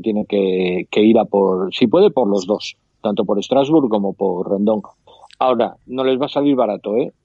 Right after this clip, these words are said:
Ninguno de los dos son de los dos mejores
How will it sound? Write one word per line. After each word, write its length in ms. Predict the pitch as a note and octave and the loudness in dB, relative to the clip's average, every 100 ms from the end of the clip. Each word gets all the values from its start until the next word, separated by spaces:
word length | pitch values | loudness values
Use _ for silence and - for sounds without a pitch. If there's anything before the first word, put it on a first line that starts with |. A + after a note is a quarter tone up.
| _ | _
Ninguno 560 | A2+ A2 A2 A2 C3+ C#3 | -6 -2 0 2 2 4
de 80 | A#2+ | 4
los 160 | G#2+ | 4
dos 200 | C3+ E3 | 2 2
son 260 | - C3+ B2 | 0 0 0
de 120 | A2 | 2
los 280 | G#2+ G2+ - | 0 -2 -4
dos 320 | G#2+ A2+ C#3 | 0 2 2
mejores 360 | B2 A2 C#3 | 0 0 0